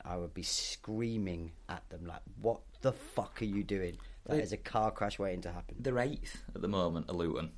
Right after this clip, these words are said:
Speaker 2: uh, on, with twenty-nine points. So they're only two points out of the, um, playoffs. But yeah, I just, I can't,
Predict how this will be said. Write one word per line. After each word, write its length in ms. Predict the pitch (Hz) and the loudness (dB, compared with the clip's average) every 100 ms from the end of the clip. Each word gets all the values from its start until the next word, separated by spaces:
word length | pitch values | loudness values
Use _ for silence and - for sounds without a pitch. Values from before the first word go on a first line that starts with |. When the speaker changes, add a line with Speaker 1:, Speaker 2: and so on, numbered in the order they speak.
| - | -8
Speaker 2:
uh, 80 | - | -2
on, 500 | 85 82 80 85 82 | 0 2 2 0 0
with 160 | 78 - | -4 -8
twenty-nine 480 | - 107 95 87 87 | -2 2 4 2 2
points. 500 | - 87 85 82 - | 2 2 2 0 -2
So 240 | - 85 | 0 2
they're 240 | 85 85 98 | 2 2 2
only 160 | 92 | 2
two 240 | 85 - 90 | 0 0 0
points 320 | - 80 - | 0 -2 -2
out 140 | 80 | -2
of 240 | 85 82 - | -2 -2 -2
the, 360 | 90 85 82 - - - - - - | 0 0 -2 -6 -20 -20 -20 -18 -6
um, 440 | 80 78 78 80 - - | -2 -2 -2 -4 -8 -2
playoffs. 420 | 92 82 80 - - | 4 4 2 -6 2
But 240 | 92 87 - - - - - - | 6 6 4 -14 -18 -20 -18 -10
yeah, 240 | - 127 120 | -2 0 0
I 60 | 110 | -2
just, 260 | 127 127 | -2 -2
I 60 | 107 | -4
can't, 460 | - 131 120 110 | -4 0 4 4